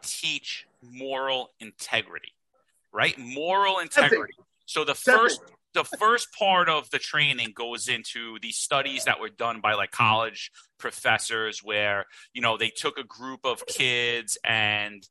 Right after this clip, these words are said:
Speaker 1: they would say, "All right, walk across the campus," and they would do it at a time when the campus was dead,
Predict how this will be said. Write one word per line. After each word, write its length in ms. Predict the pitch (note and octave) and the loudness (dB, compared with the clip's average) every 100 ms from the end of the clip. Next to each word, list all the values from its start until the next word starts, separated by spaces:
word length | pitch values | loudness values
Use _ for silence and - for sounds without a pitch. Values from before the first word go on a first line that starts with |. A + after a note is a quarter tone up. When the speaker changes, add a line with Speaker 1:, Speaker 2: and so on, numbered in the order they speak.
| _ _ _ _ - | _ _ _ _ -2
Speaker 1:
they 140 | B2 | 0
would 180 | B2 B2+ | 2 -2
say, 300 | - D#3 C3+ - | 0 4 4 4
"All 100 | E3+ | 2
right, 240 | D#3 C3 A#2+ - - | 4 2 -2 -12 -10
walk 480 | C#3 E3+ F3+ - - _ - | -2 0 0 -4 -20 _ -12
across 580 | C#3+ - D3+ E3+ E3+ - | -10 -10 2 4 4 2
the 80 | |
campus," 600 | F3 - C#3+ B2+ A#2+ B2+ - | -2 2 0 2 -2 -2 -4
and 120 | C#3+ | 0
they 60 | C3 | 0
would 160 | B2+ A#2+ | 0 0
do 140 | D3 | 2
it 40 | |
at 80 | D3+ | 2
a 60 | C#3 | 2
time 460 | - C3+ C3 C#3 | 0 0 2 2
when 120 | C3+ A#2 | -2 -6
the 60 | |
campus 420 | - B2 A#2+ D3 | -2 -2 0 -2
was 160 | - B2 | -6 -6
dead, 320 | - G2 G2 | 0 0 0